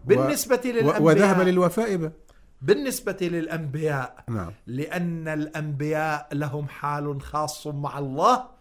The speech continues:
Speaker 2: مهم.
Speaker 1: وأن الشيطان لا يتصرف في صورهم الخيالية
Speaker 2: مهم.
Speaker 1: لأسباب لعصمتهم
Speaker 2: نعم.
Speaker 1: في اليقظة والنوم.
Speaker 2: مهم.
Speaker 1: الأنبياء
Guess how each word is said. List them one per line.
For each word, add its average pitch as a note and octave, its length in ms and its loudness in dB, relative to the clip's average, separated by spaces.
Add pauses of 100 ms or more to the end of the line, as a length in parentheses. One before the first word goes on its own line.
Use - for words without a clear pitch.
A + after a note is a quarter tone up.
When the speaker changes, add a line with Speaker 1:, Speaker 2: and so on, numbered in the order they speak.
(340)
Speaker 2:
مهم. B2+ 100 -4
Speaker 1:
وأن D3+ 440 -6
الشيطان D3+ 800 -4
لا D3+ 200 -4
يتصرف D3+ 960 -4
في C#3+ 180 -4
صورهم D3+ 580 -2
الخيالية D#3 1000 -2 (120)
Speaker 2:
مهم. F#2+ 260 -8
Speaker 1:
لأسباب C4+ 640 8
لعصمتهم F#3 960 2 (380)
Speaker 2:
نعم. A2+ 260 -2
Speaker 1:
في D3+ 60 2
اليقظة A3 640 6
والنوم. E3+ 800 2 (100)
Speaker 2:
مهم. G2 400 -10
Speaker 1:
الأنبياء F3 1040 -2